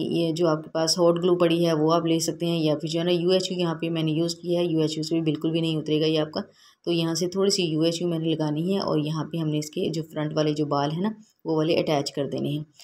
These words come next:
तो अटैच करने के बाद जो है ना इसको थोड़ा सा सेट भी करना है हमने। बाद में मैंने इसको सुई की मदद से अच्छी तरह से पक्का भी कर दिया था ताकि बिल्कुल भी निकले ना,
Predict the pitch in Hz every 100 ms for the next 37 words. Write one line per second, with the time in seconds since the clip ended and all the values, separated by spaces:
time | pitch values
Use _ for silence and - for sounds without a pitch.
0 | - _ - 156 151 170 185 185 180 175
1 | 165 151 160 156 156 160 160 165 160 151
2 | 151 143 - 170 175 175 175 170 170 190
3 | 160 160 160 185 180 175 - 180 175 170
4 | 175 175 160 160 170 165 175 175 170 175
5 | - - 170 175 170 156 160 175 175 156
6 | 165 151 143 165 160 160 147 160 165